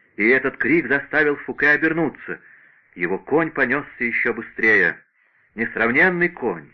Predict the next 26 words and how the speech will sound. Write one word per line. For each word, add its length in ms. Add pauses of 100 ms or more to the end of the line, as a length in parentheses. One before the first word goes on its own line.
(420)
неистовый 640
всадник», — 720 (520)
пробурчал 540
капитан 520
сквозь 320
зубы. 260
«Проклятие, 760
господин 640
Фуке! 640 (260)
Эй 240
вы, 300
послушайте! 1000 (280)
Именем 480
короля!» 580 (240)
Фуке 320
ничего 340
не 80
ответил. 480 (380)
«Вы 100
меня 260
слышите?» — 560 (200)
завопил 420
Д'Артаньян. 540 (380)
Его 280
конь 300 (240)
оступился. 720